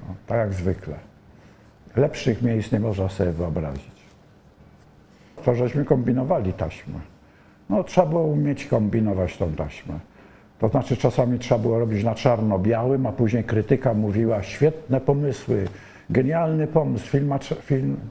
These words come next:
część, film jest robiony w filmu Hokej na czarno-białym". No, bo po prostu brak taśmy, no, zmusił mnie do roboty.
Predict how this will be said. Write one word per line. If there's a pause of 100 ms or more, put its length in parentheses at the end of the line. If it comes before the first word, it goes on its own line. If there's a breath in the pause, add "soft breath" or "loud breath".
(320 loud breath)
część,
film
jest
robiony
w
filmu
Hokej
na
czarno-białym". (380 loud breath)
No,
bo
po
prostu
brak
taśmy,
no,
zmusił
mnie
do
roboty.